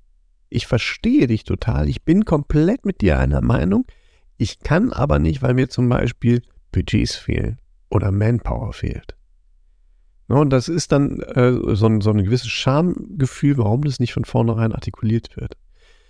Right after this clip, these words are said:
Wenn ihr da, wenn ihr das, wenn ihr das falsch interpretiert und denkt, „Na ja, also er möchte ja, aber er kann nicht, weil er nicht weiß, wie es geht“,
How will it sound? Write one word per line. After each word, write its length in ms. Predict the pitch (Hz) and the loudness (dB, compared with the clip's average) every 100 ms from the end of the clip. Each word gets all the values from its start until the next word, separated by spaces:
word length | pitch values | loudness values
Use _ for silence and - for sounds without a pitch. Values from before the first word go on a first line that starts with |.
| _ _ | _ _
Wenn 180 | - 143 | -2 -2
ihr 200 | - 131 | 2 2
da, 420 | 110 139 202 151 117 | 4 2 2 -2 0
wenn 120 | 123 | 0
ihr 80 | 135 | 2
das, 260 | 127 - - - | 0 -2 -16 -4
wenn 140 | 117 | 0
ihr 80 | 120 | 2
das 120 | 113 | 0
falsch 240 | - 160 - | 0 0 0
interpretiert 460 | 147 - - 202 | -4 -4 -2 -2
und 100 | 135 | 0
denkt, 200 | 127 127 120 | 0 0 0
„Na 160 | 120 | 0
ja, 280 | 131 226 269 _ _ _ - | 0 0 -4 _ _ _ -4
also 160 | 127 | 0
er 140 | 127 120 | 2 0
möchte 360 | 175 269 - | 0 -2 -2
ja, 100 | 170 | 0
aber 140 | 143 - | 0 -2
er 80 | - | -4
kann 400 | - 269 349 294 | -4 -2 0 0
nicht, 200 | 269 - | 0 0
weil 100 | 110 | 0
er 80 | |
nicht 200 | 120 110 | 2 0
weiß, 260 | 117 - - | 0 0 0
wie 60 | 104 | -2
es 220 | - - | -4 -2
geht“, 380 | 120 143 - | 2 2 0